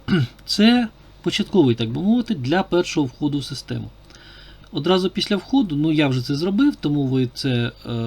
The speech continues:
ну, я не зможу продемонструвати, але, е, ви повинні будете змінити свій пароль на інший, більш надійний, можливо, е, більш вам зручний, записати його, тому що відновлення може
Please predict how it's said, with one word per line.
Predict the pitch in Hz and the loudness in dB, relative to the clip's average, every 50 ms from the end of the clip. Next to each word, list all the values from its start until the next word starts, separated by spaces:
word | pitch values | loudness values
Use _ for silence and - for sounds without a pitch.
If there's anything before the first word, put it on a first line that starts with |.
| 117 113 113 113 113 110 110 110 110 113 113 117 110 - - | -6 -6 -6 -6 -6 -6 -6 -6 -8 -8 -10 -12 -12 -10 -8
ну, | 123 127 123 | -6 -4 -2
я | 120 120 | -2 0
не | 123 131 | 0 0
зможу | 127 123 123 113 110 | 0 0 -2 -4 -6
продемонструвати, | 113 - 120 117 120 117 117 113 - - 120 113 104 107 - - - | -6 -8 -6 -6 -4 -6 -6 -6 -8 -8 -8 -8 -6 -8 -12 -12 -6
але, | - 131 147 165 175 | -4 -2 0 2 2
е, | 175 - - - - - - - - - - 139 135 131 131 135 131 135 135 139 | 0 -2 -6 -14 -20 -20 -20 -20 -16 -10 -4 -2 0 0 0 0 -2 -2 -2 2
ви | 196 226 262 | 4 4 4
повинні | 262 - 196 175 175 165 165 156 | 4 2 4 4 4 4 4 0
будете | 147 165 175 170 175 165 - 170 160 160 160 160 - - - | 0 0 2 4 2 2 2 0 0 0 0 -2 -6 -10 -10
змінити | 120 113 110 147 156 160 151 131 117 120 | -10 -8 -4 -2 0 2 2 2 0 -2
свій | 117 - - 127 | -6 -4 -4 -6
пароль | 117 - 127 123 123 123 117 110 | -4 -4 -4 -2 0 -2 -2 -2
на | 113 123 131 131 127 117 110 107 - - - - - - - - - - | -4 -4 -2 -2 -2 -2 -4 -6 -10 -16 -20 -20 -20 -20 -20 -20 -6 -2
інший, | 135 131 123 120 - - - 170 185 196 - - - - - - - - - - - - - - | 0 0 0 0 -2 -2 -2 -4 -4 -6 -8 -14 -20 -20 -20 -20 -20 -20 -20 -20 -20 -20 -18 -12
більш | - 131 117 131 135 127 - - | -10 -4 -2 -2 0 0 -2 -2
надійний, | 135 123 120 135 175 190 180 175 165 | -2 -2 -2 0 0 0 0 0 0
можливо, | 151 147 135 127 135 139 135 127 127 127 123 127 - - - | 0 0 0 0 0 0 0 0 0 0 -2 -2 -4 -8 -8
е, | 117 117 117 113 110 110 110 110 110 107 107 120 123 120 | -8 -6 -6 -6 -6 -8 -8 -8 -10 -12 -12 -10 -6 -4
більш | 127 120 117 - - | -2 -2 -2 -4 -2
вам | 131 127 120 117 113 - - - - - - - - | -2 -2 -2 -2 -4 -6 -14 -20 -20 -20 -20 -8 -4
зручний, | 127 127 123 - - - 175 190 214 233 226 - - - - - - - - - - | -4 -4 -2 -4 -4 -2 2 4 4 4 2 -2 -8 -18 -20 -20 -20 -20 -20 -18 -10
записати | 143 147 180 - - 151 - - 143 131 127 120 147 | -2 -2 -2 0 -2 -4 -2 -2 -2 -2 0 0 0
його, | 151 151 151 180 | -2 0 -2 -4
тому | 180 - 175 175 175 | -6 -4 -6 -4 -4
що | - - - 170 | -6 -4 -4 -2
відновлення | 165 160 160 165 170 165 165 165 160 160 160 156 | -2 -2 -2 -2 0 0 0 0 0 0 0 0
може | 151 156 156 156 147 143 151 151 156 | 0 0 0 0 0 0 0 0 -2